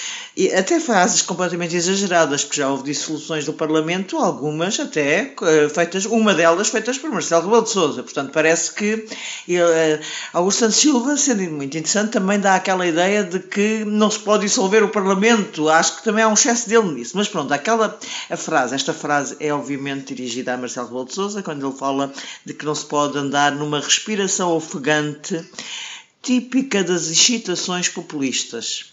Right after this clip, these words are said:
Isto para falar de que a legislatura deve ir até ao fim. E que é preciso distinguir entre erros graves,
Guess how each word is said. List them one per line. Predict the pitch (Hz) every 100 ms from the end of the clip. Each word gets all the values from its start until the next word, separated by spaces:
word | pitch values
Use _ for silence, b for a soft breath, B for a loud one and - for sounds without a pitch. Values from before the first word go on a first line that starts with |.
| _ _
Isto | - 143 - 180
para | 175 151
falar | 143 139 143 143
de | 143 151
que | 151 165 156 165 160 B B -
a | 143
legislatura | 143 135 143 143 156 151
deve | 143 139
ir | 151
até | 151
ao | 151
fim. | 151 123 107 B B B B B _ -
E |
que | 160 170
é |
preciso | - - 147 -
distinguir | - - 180 170 185 208
entre | 185 165 175
erros | 165 -
graves, | 139 151 180 240 - -